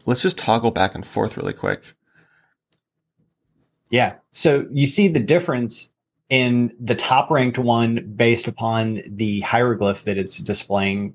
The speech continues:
Speaker 2: immediately going to the bow. So that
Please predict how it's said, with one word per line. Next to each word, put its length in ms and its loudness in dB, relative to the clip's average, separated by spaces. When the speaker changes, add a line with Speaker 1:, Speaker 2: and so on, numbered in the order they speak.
Speaker 2:
immediately 760 2
going 340 0
to 260 -4
the 100 -8
bow. 480 0
So 440 2
that 360 0